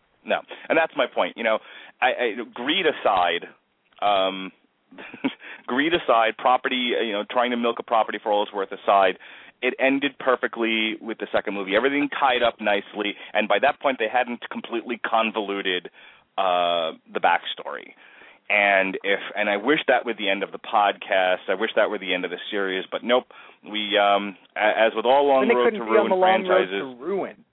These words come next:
Speaker 1: <laughs> I was
Speaker 2: It
Speaker 1: gonna
Speaker 2: couldn't
Speaker 1: say,
Speaker 2: go to
Speaker 1: we,
Speaker 2: ruin
Speaker 1: we
Speaker 2: if it ended in the second one.
Speaker 1: Uh, right, but that's my point. As, a-, a-, as with all long road to ruin franchises, now we've gotta get to the shitty part.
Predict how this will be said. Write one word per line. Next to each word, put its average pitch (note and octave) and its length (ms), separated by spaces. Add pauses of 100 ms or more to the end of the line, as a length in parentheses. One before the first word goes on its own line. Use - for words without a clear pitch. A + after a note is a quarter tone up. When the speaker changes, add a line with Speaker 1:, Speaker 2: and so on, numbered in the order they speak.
(120)
Speaker 1:
<laughs> - 280
I - 20
was C#3 180
Speaker 2:
It - 160
Speaker 1:
gonna C#3+ 220
Speaker 2:
couldn't D3 160
Speaker 1:
say, - 20
Speaker 2:
go F#3+ 200
to F#3 80
Speaker 1:
we, C#3+ 80
Speaker 2:
ruin F3+ 260
Speaker 1:
we D3+ 40
Speaker 2:
if - 100
it D3+ 80
ended D#3+ 260
in D3+ 80
the D3+ 120
second F#3+ 300
one. F2 240 (240)
Speaker 1:
Uh, F#2+ 80 (300)
right, E3+ 160
but F3+ 100
that's F3 180
my D3 120
point. C3+ 320 (160)
As, B2+ 240
a-, - 80
a-, C3 420
as B2 80
with B2 120
all D#3 240
long D3+ 200
road C#3 220
to C3+ 80
ruin B2+ 340
franchises, A#2 640
now A2 220
we've A2+ 160
gotta A2 240
get G#2 180
to F#2+ 60
the F#2+ 100 (100)
shitty D#2+ 220
part. - 260